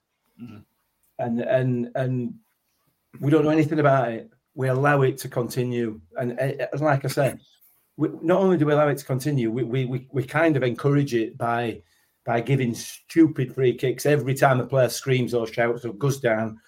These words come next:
Speaker 2: nine times out of ten they're getting a, they're getting a, a free kick, whether it's a, whether it is or it isn't, you know, and it just encourages them to keep doing it.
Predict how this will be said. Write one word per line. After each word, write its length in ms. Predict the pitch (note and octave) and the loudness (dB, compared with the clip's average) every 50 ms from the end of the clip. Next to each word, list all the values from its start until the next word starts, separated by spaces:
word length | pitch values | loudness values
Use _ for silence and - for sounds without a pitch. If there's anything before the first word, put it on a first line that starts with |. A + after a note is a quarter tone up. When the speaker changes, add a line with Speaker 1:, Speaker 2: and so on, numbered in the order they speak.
| _ _ _ _ _ _ _ _ _ _ _ _ - | _ _ _ _ _ _ _ _ _ _ _ _ 2
Speaker 2:
nine 220 | C#3 C#3+ D3 C#3 | 4 4 4 4
times 280 | C3+ - C3 B2 A2+ A#2 | 2 0 0 0 0 0
out 120 | A#2+ A#2 | 0 0
of 100 | A#2 A2+ | 0 -2
ten 140 | - B2+ A#2 | -4 -4 -4
they're 100 | A#2+ A#2 | -2 -2
getting 240 | A#2 B2 - A#2+ A#2+ | -2 -4 -2 -2 -2
a, 160 | A#2 A2+ A2+ | -2 -4 -4
they're 160 | A2 A#2+ A#2+ | -2 -2 -2
getting 320 | A2+ G#2+ B2 A#2+ B2+ A#2 A#2 | 0 2 0 0 0 0 -2
a, 260 | A#2 A#2 A#2 A2 A2 A2 - _ - | -4 -4 -4 -4 -6 -6 -10 _ -12
a 60 | C#3+ | -10
free 240 | C3+ - B2+ A#2+ A#2 | -4 0 0 0 2
kick, 240 | - - A2+ A2 - - - _ _ | 2 0 -2 -2 -2 -6 -16 _ _
whether 200 | D3 D3+ D3 D3 | 2 4 4 4
it's 160 | D3+ D3+ - | 4 2 0
a, 80 | C#3 - _ | -4 -8 _
whether 240 | - D3+ D3+ C#3 D3 | 2 4 6 6 6
it 100 | D3 C#3 | 6 6
is 160 | D#3+ D3+ C3+ | 6 6 4
or 160 | C#3 C3+ C3 B2+ | 4 2 2 2
it 100 | B2+ A#2 | 2 0
isn't, 380 | A#2+ G#2+ A2 G#2+ G2+ G2 G2+ _ _ _ _ _ _ _ _ _ | 0 -2 -2 -4 -6 -8 -12 _ _ _ _ _ _ _ _ _
you 80 | - A2+ | -4 -2
know, 140 | A#2+ A#2+ B2 | 0 0 0
and 100 | - D3+ | 0 -2
it 60 | D3 | 0
just 200 | D3 E3+ D#3+ C#3+ | 0 0 2 2
encourages 460 | E3 C#3 C3+ - E3 E3 D#3 C3+ A#2+ A#2 | 0 0 2 4 4 4 4 4 2 -2
them 140 | B2 A#2 | -4 -4
to 60 | - - | -6 -6
keep 260 | - C3+ B2 - C3 | -6 -4 -4 -2 -2
doing 260 | B2 B2 B2+ C3 A#2+ | 0 0 0 0 -2
it. 180 | A2 G#2 - | -4 -8 -10